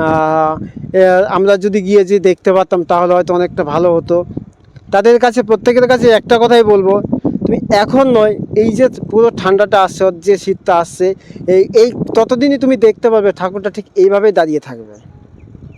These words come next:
বুঝতে পেরেছো? আহ, তাছাড়াও আরেকটা কথা বলতে চাই,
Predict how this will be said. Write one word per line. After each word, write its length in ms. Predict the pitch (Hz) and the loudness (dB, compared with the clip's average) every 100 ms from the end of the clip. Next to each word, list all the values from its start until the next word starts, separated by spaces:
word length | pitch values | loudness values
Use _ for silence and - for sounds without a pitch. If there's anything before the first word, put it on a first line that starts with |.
| - - - - _ _ | -20 -20 -20 -20 _ _
বুঝতে 240 | 160 175 208 | -4 0 2
পেরেছো? 300 | 208 202 247 262 _ _ _ _ _ _ _ _ _ _ _ _ - | 2 0 -4 -6 _ _ _ _ _ _ _ _ _ _ _ _ -4
আহ, 720 | 160 160 160 160 160 160 160 160 - | 0 0 0 0 2 2 0 -2 0
তাছাড়াও 400 | 214 220 254 254 | 0 0 2 4
আরেকটা 260 | 208 226 262 247 | 2 2 0 2
কথা 140 | 247 214 | 2 2
বলতে 200 | 214 214 214 | 2 2 0
চাই, 240 | 175 160 | 2 0